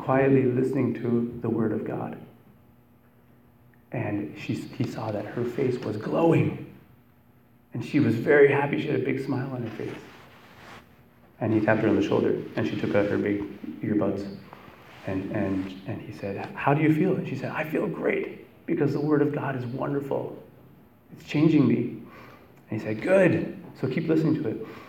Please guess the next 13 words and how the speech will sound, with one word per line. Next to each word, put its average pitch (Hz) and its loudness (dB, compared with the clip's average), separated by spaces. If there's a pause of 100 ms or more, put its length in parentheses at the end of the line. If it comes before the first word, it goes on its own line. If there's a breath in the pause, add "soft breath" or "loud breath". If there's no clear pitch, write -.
And 120 4
he 120 8
went 135 10
into 123 6
the 117 6
next 123 4
room 101 2
with 98 -8
his 107 -2
little - 0
brother. 110 2 (1500 loud breath)
And, 98 -2
uh, 98 -2